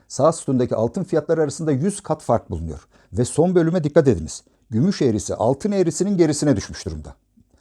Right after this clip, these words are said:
Bu gelişmenin anlamını şu andaki grafik üzerinde görüyoruz. Altın gümüş oranı beş yıl aradan sonra yüz eşiğini bir kez daha aşarak yüz iki nokta altmış dokuza yükseldi. Altın gümüş oranında iki bin on bir iki bin yirmi tarihler arasında yaşanan ve bir rakamı ile gösterilen artışın nedeni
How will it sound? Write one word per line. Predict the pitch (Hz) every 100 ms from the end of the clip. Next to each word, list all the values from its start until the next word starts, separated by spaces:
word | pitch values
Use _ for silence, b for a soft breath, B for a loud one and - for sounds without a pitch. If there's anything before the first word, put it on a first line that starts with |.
| b -
Bu | 190
gelişmenin | 196 175 143 131
anlamını | 131 170 175 156
şu | 117 196
andaki | 196 160 135
grafik | 147 196
üzerinde | 160 127 131
görüyoruz. | 120 101 85 - - _ b b b -
Altın | 135 151 202 143
gümüş | 131 220 196
oranı | 131 98 113 _ -
beş | 80 160 -
yıl | 131
aradan | 113 104 135
sonra | 143 98 107 135 b -
yüz | 98 180
eşiğini | 165 131 120 104 95
bir | 180
kez | 160 120
daha | 110 120
aşarak | 101 175 139 b b
yüz | 98 120
iki | 117 208
nokta | 139 - 139
altmış | - 98
dokuza | 104 90
yükseldi. | 95 82 82 82 - - _ b b b
Altın | 131 123 -
gümüş | 113 156 131
oranında | 113 101 110
iki | -
bin | 139
on | 151 170
bir | 139
iki | 131 147
bin |
yirmi | 151 139 170
tarihler | 147 135 135 143
arasında | 131 120 - 120
yaşanan | 104 - 120 104 b -
ve | 113 95
bir | 139 135
rakamı | 120 117 117
ile | 135 110
gösterilen | 110 - 117 110 120
artışın | 107 104 - - 165
nedeni | 156 160 185